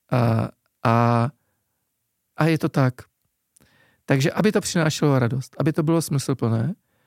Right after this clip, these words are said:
aby to učilo, eh, s pokorou, eh, přistupovat, eh, ke všem věcem i k správě rodinného bohatství. A zároveň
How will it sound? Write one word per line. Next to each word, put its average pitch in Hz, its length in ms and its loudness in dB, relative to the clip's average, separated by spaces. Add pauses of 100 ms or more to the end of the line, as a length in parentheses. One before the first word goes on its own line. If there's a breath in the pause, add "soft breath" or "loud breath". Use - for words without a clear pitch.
(360)
aby 143 200 0
to 196 180 0
učilo, 175 800 2 (480)
eh, 131 540 2 (840)
s - 140 -2
pokorou, 131 800 2 (640)
eh, 127 460 2 (540)
přistupovat, 147 800 0 (240)
eh, 131 300 2
ke - 160 -4
všem 143 280 -2
věcem 127 640 0
i 151 120 -2
k - 80 -12
správě 123 760 2
rodinného 123 520 0
bohatství. 117 760 -4 (1200)
A 131 320 4 (120)
zároveň 131 840 2